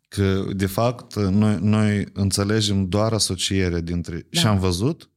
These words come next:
Speaker 2: Da.
Speaker 1: și e că eu cred că e așa, că altfel n-am văzut,
Speaker 2: Da.
Speaker 1: da?
Speaker 2: Altfel n-am văzut, altfel nu cunosc sau, uh,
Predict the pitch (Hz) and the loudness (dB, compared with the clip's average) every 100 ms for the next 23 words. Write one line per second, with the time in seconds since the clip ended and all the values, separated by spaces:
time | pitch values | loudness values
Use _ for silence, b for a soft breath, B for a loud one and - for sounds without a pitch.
0 | _ 151 147 - 104 95 98 95 104 92 | _ -6 -2 0 0 0 -2 -2 -4 -6
1 | - 87 90 90 - 80 76 95 95 - | -4 -2 -2 -2 -4 -8 -2 -2 -2 0
2 | 98 90 90 87 82 165 156 80 87 120 | 2 2 2 0 -2 -4 -6 -6 -6 -8
3 | B B 180 190 - 196 185 180 160 156 | B B -4 -4 -2 0 0 0 0 -2
4 | 214 202 180 - 165 170 170 160 160 202 | -2 -2 -4 -4 -4 -4 -4 -4 -2 -2
5 | - - - 170 165 160 160 160 | -4 -4 -4 -2 -2 -2 -4 -6